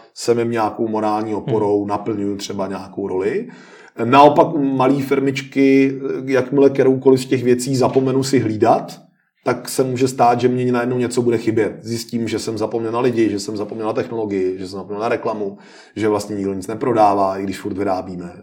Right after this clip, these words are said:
Speaker 1: případně obráceně.
Speaker 2: Hmm.
Speaker 1: Jo? A, eh, tyhle ty, tyhle ty věci teď musím v pravidelných intervalech jako k ním čuchat. Opět se bavím o tom, že to dělám systematicky. Jo?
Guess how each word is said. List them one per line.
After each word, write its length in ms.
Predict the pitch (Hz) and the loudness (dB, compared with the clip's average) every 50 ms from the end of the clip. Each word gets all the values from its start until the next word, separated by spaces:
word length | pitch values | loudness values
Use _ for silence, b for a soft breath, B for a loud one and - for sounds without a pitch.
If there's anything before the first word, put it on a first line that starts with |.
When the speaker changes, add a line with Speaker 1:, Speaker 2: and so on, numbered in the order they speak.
| - - - - | -20 -20 -18 -14
Speaker 1:
případně 360 | - - 120 - - 98 92 | -12 -10 -10 -8 -8 -8 -8
obráceně. 680 | 82 85 123 143 127 113 - - 107 107 101 98 98 B B B B B | -6 -4 -2 -2 -2 -2 -4 -6 -6 -6 -8 -10 -12 B B B B B
Speaker 2:
Hmm. 140 | - 123 123 | -10 -6 -2
Speaker 1:
Jo? 240 | 110 117 139 170 B B B B B B B - | 0 2 2 0 B B B B B B B 2
A, 440 | 123 127 127 127 127 127 127 127 - _ - 117 | 6 8 8 8 6 4 -2 -8 -18 _ -4 -2
eh, 1500 | 110 110 107 110 110 110 110 107 107 107 - - _ _ _ _ _ _ _ _ _ _ _ _ _ _ _ - - - - | 0 2 2 2 2 2 2 0 -2 -6 -14 -20 _ _ _ _ _ _ _ _ _ _ _ _ _ _ _ -16 -14 2 6
tyhle 240 | 170 165 170 208 208 | 8 10 10 10 10
ty, 140 | 220 220 | 8 8
tyhle 300 | - 143 170 160 175 180 | 8 8 6 6 6 6
ty 280 | 175 196 190 170 135 104 | 6 6 6 6 4 2
věci 420 | - 101 98 92 - - 127 151 180 | 0 0 0 0 0 2 2 2 2
teď 180 | 175 170 - | 2 0 0
musím 380 | 151 147 147 - - 170 170 170 | 0 -2 2 4 4 4 4 0
v 140 | 175 - - | -6 -8 -2
pravidelných 520 | - - 165 175 196 196 190 170 131 - 110 | 4 6 8 8 8 8 6 4 2 0 -2
intervalech 720 | 110 110 139 135 139 143 139 143 143 139 139 - - - - - - | -2 0 0 2 4 6 6 6 6 4 2 -2 -6 -14 -18 -10 -4
jako 260 | 135 123 117 - 135 | -2 -2 0 0 -2
k 80 | 123 127 | -2 0
ním 180 | 127 123 123 123 | -2 -2 -2 -2
čuchat. 440 | - 98 - - 82 - - - - _ _ _ _ _ _ _ _ _ b b b b b b b b b b _ _ - - 196 202 196 - 226 220 - - 202 - - - _ - | -4 -4 -4 -6 -8 -8 -12 -18 -20 _ _ _ _ _ _ _ _ _ b b b b b b b b b b _ _ -20 -20 -20 -20 -20 -20 -20 -20 -20 -20 -20 -20 -20 0 _ 2
Opět 240 | 139 131 202 165 165 | 6 8 6 6 8
se 100 | - 165 | 6 6
bavím 200 | 156 151 151 147 | 6 6 6 6
o 40 | 139 | 4
tom, 120 | 139 135 | 4 4
že 60 | 143 | 4
to 60 | 131 | 4
dělám 340 | 127 120 127 127 127 123 127 | 4 4 2 2 2 0 0
systematicky. 1120 | 131 - 117 - - - 123 117 117 110 - - 101 95 - - - 95 82 76 - - - | -2 -2 -2 -4 -2 -2 -2 -2 -2 -2 -2 -4 -6 -6 -8 -10 -8 -6 -8 -8 -8 -12 -8
Jo? 160 | - - 131 | -4 -2 -2